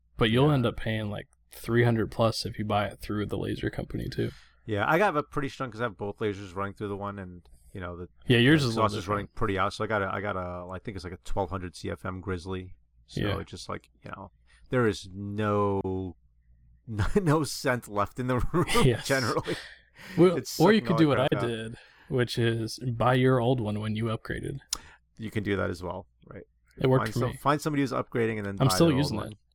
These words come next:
Speaker 2: Yeah, it's a, that's a good one, man. I had it for a
Speaker 1: It's
Speaker 2: long
Speaker 1: working
Speaker 2: time.
Speaker 1: well.
Speaker 2: That
Speaker 1: It's also a
Speaker 2: sucker is,
Speaker 1: Grizzly one, I think.
Speaker 2: it is a workhorse. It is a gr-, it is a Grizzly. I think it's, like, a eight hundred fifty C F M or something.
Speaker 1: Yeah, it,
Speaker 2: Yeah.
Speaker 1: it works well.
Speaker 2: Yeah.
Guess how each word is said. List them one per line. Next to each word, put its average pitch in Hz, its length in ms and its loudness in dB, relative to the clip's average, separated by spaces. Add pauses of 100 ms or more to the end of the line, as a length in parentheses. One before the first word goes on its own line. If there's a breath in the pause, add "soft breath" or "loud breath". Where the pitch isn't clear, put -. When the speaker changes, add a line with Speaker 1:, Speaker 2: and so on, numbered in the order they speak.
(120)
Speaker 2:
Yeah, 110 240 -6
it's 151 160 -2
a, 226 40 -6 (140)
that's - 160 -2
a - 60 -4
good 117 120 -4
one, 160 120 -4
man. 113 180 -4
I 131 80 -6
had 139 100 -8
it 156 60 -14
for - 100 -12
a 127 60 -4
Speaker 1:
It's 127 240 -6
Speaker 2:
long 123 80 2
Speaker 1:
working 139 160 0
Speaker 2:
time. 123 80 0
Speaker 1:
well. 156 260 2
Speaker 2:
That 113 160 -4
Speaker 1:
It's 131 140 2
also 143 200 4
a - 20 4
Speaker 2:
sucker 113 140 4
is, 107 60 -2
Speaker 1:
Grizzly 117 300 2
one, 117 140 0
I 113 60 -2
think. 147 220 -2
Speaker 2:
it 135 120 -2
is 117 160 -4
a 101 60 -4
workhorse. 98 580 -6
It 139 100 2
is 113 120 0
a 101 40 -8
gr-, - 160 -4
it 123 80 -6
is 104 140 -2
a 104 40 -6
Grizzly. 92 220 -4
I 120 60 -4
think 185 120 -6
it's, 190 140 -6
like, 147 80 -6
a 143 100 -4
eight 123 140 0
hundred 139 240 -4 (180)
fifty 147 280 -6
C - 180 -6
F 135 160 -6
M 143 160 -8
or 143 60 -8
something. 160 420 -12
Speaker 1:
Yeah, 123 280 2 (240)
it, 139 120 -2
Speaker 2:
Yeah. - 120 -8 (140)
Speaker 1:
it 113 80 4
works 113 300 2
well. 113 300 -6 (260)
Speaker 2:
Yeah. - 200 -12